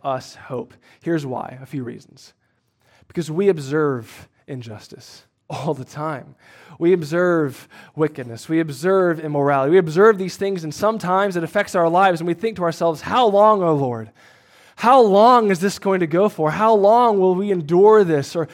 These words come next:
maybe even ask God, "How, how is this okay? God, are you good? God, why are you letting this happen?" We wrestle with these things. But what this reality, this picture tells us is that God sees all,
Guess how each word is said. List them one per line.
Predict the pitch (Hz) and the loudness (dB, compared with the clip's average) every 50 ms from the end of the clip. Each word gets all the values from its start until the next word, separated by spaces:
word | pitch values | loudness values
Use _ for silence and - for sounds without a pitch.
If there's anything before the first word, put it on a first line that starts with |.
| - - _ - | -18 -20 _ -6
maybe | 175 220 262 269 262 | -2 -2 0 0 0
even | 254 233 233 202 | -2 -2 -4 -6
ask | 202 220 233 226 220 - | -6 -6 -6 -8 -8 -6
God, | 220 214 214 214 196 | -2 0 0 0 -2
"How, | 156 185 247 262 254 226 196 - - - _ _ _ _ _ _ _ _ _ _ _ _ _ _ _ _ | -2 -6 -4 -4 -4 -4 -6 -10 -14 -20 _ _ _ _ _ _ _ _ _ _ _ _ _ _ _ _
how | _ - 254 254 240 | _ -12 -8 -6 -6
is | 208 | -6
this | 185 175 - - - - | -6 -8 -10 -14 -14 -10
okay? | 165 160 - - - 196 240 262 202 143 117 - - - _ _ _ _ _ _ _ _ _ | -10 -10 -8 -8 -8 -6 -6 -4 -4 -6 -8 -10 -16 -20 _ _ _ _ _ _ _ _ _
God, | _ - 240 226 | _ -4 0 2
are | 208 190 | 2 2
you | 190 196 208 196 | 2 0 -2 -4
good? | 160 143 131 180 202 240 277 254 202 165 147 139 | -6 -6 -2 2 4 4 6 6 4 4 2 0
God, | - 208 247 240 202 | -2 0 0 0 2
why | 185 214 233 | 2 2 2
are | 240 | 0
you | 247 226 214 | 0 -2 -4
letting | 175 175 185 208 233 247 247 226 214 190 170 | -2 0 0 0 0 0 -2 -2 -4 -4 -2
this | 170 220 214 196 - - | 0 -2 -2 -2 -8 -14
happen?" | - - 185 208 214 208 - 165 160 160 | -12 -8 -4 -4 -4 -4 -6 -8 -6 -6
We | 175 | -6
wrestle | 170 170 214 247 262 - - 185 175 165 | -2 2 2 2 2 0 -4 -4 -4 -2
with | 165 170 156 - - | -2 -2 -4 -6 -8
these | 156 143 139 127 - | -10 -10 -10 -12 -12
things. | - 151 139 135 131 127 127 123 - - _ _ - - - - - - | -16 -14 -14 -14 -14 -14 -14 -16 -16 -18 _ _ -20 -20 -20 -20 -12 -2
But | - 180 | -2 -2
what | 175 175 202 254 269 269 - | 2 2 2 2 2 0 0
this | 226 233 226 226 - | -2 -2 -2 -2 -4
reality, | 185 185 190 185 175 170 175 180 175 175 | -4 -2 0 0 0 0 0 0 -2 -4
this | 175 175 - | -8 -12 -14
picture | - - - 175 165 - - 185 170 | -16 -14 -14 -14 -14 -10 -10 -10 -10
tells | - - 165 170 190 202 190 180 | -6 -4 0 0 0 0 0 -2
us | 196 180 180 180 - - | -4 -4 -4 -6 -8 -12
is | 165 165 170 185 196 208 190 - - - - - - - - | -8 -6 -2 -2 -2 -2 -4 -8 -14 -20 -20 -20 -20 -8 -4
that | 165 170 165 170 | -4 -4 -2 -2
God | 160 151 143 139 139 131 | -2 -2 -2 -2 -4 -8
sees | - - - - 165 170 185 208 196 156 | -14 -16 -12 -10 -10 -8 -6 -6 -8 -8
all, | 165 - 160 170 185 185 170 139 117 110 - _ _ | -10 -6 -2 0 0 2 0 0 -4 -8 -16 _ _